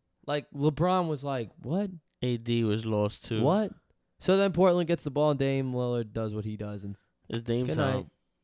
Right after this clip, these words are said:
Speaker 1: Oh and three to the Lakers. LeBron's looking around like, "Are you fucking kidding me? Like, what is Russell Westbrook doing?"
Speaker 2: Bro, do you see the team that they have on the floor?
Speaker 1: They got,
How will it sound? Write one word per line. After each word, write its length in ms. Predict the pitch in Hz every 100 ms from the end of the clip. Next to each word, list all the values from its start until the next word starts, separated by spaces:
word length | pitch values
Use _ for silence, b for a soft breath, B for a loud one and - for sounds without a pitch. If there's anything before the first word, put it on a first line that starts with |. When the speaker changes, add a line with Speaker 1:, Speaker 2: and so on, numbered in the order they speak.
| _
Speaker 1:
Oh 180 | 131 139
and 100 | 123
three 140 | 123
to 40 | 120
the 80 | 113
Lakers. 420 | 110 98 98 - -
LeBron's 360 | 120 156 147 131
looking 160 | 131
around 200 | 127 117
like, 140 | 110 98
"Are 80 | 113
you 160 | 127 165
fucking 640 | - - 160 151 156 139
kidding 320 | - 120 127
me? 200 | 139 147 - _ _ _ -
Like, 160 | 139 127
what 260 | 123 151 180
is 220 | 170 -
Russell 400 | 131 151 143 139
Westbrook 420 | 131 135 135 110
doing?" 300 | 104 110 101
Speaker 2:
Bro, 200 | 110 123
do 120 | 117 117
you 100 | 123
see 140 | - 160
the 80 | 113
team 280 | - 117 117
that 120 | 98
they 100 | 101
have 220 | 104 101
on 80 | 101
the 60 |
floor? 460 | 92 - 87 90 107 - _
Speaker 1:
They 140 | 165 190
got, 180 | 196